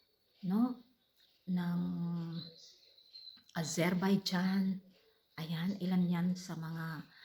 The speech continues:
bansa na nagsusupply dito. Pero pinakamalaki talagang percent-, percentage ay sa Russia. Oo, dahil, ah, kumbaga, ay mas madali, ika nga,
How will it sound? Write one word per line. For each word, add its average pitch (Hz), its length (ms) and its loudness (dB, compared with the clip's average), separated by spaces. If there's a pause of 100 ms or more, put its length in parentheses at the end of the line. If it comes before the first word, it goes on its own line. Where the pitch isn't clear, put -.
(260)
bansa 170 480 0
na 175 160 4
nagsusupply 170 640 -4
dito. 196 320 -2
Pero 202 240 0
pinakamalaki 180 880 0
talagang 170 400 -8
percent-, 156 480 -10 (960)
percentage 170 880 -2
ay 170 80 -6
sa 165 480 -4
Russia. 156 400 -2 (880)
Oo, 147 400 -4
dahil, 165 320 -4 (1400)
ah, 170 560 -4
kumbaga, 208 480 2 (720)
ay 185 240 0 (720)
mas 226 240 6
madali, 180 560 4
ika - 240 -10
nga, 180 160 -4